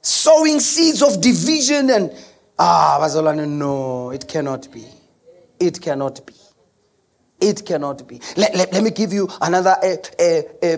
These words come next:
eh, real life example. I, I read a book by, uh,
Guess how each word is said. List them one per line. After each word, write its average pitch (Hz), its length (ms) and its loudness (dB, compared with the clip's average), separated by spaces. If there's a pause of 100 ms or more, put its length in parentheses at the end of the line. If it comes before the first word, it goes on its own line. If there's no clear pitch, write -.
eh, 170 220 -2
real 156 600 -2
life 196 260 0
example. 165 540 -2
I, 147 100 2 (200)
I 160 120 0
read 170 220 -2
a 180 60 4
book - 460 -6
by, 151 420 2 (340)
uh, 151 420 2